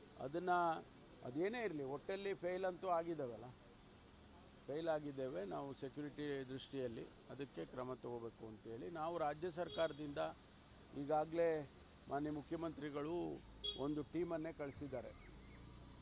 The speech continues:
ಆ, ನಮ್ಮ ಸಚಿವರಾದ ಸಂತೋಷ್ ಲಾಡ್ ಅವರ ನೇತೃತ್ವದಲ್ಲಿ ಅಧಿಕಾರಿಗಳನ್ನು ಕೂಡ ಕೆ-, ಅಲ್ಲಿ ನಮ್ಮ, ಆ,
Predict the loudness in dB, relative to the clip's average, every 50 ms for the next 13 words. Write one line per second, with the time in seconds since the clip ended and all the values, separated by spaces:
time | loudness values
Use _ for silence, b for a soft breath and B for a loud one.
0 | -6 -2 0 2 2 2 2 2 2 2 2 2 2 4 4 4 4 4 2 0
1 | -2 0 2 2 6 6 6 6 4 0 0 0 -2 -2 0 0 0 -2 -2 -2
2 | -2 -2 -2 0 0 0 -2 0 -2 -2 -4 -4 -6 -6 -8 -8 -8 -8 -6 -6
3 | -2 -2 -2 -2 -2 -4 -6 -8 -10 -14 -16 -16 -16 -16 -16 -18 -18 -18 -18 -16
4 | -12 -6 -6 -4 -2 0 4 6 6 6 6 4 2 0 0 2 0 0 -2 -2
5 | -2 -2 0 2 2 2 0 0 -4 -2 -2 -2 -2 -2 -4 -4 -4 -4 -4 -4
6 | -4 -4 -2 -2 -2 -2 -2 -4 -6 -8 -12 -16 -18 -18 -18 -18 -18 -18 -18 -18
7 | -16 -14 -8 -6 -2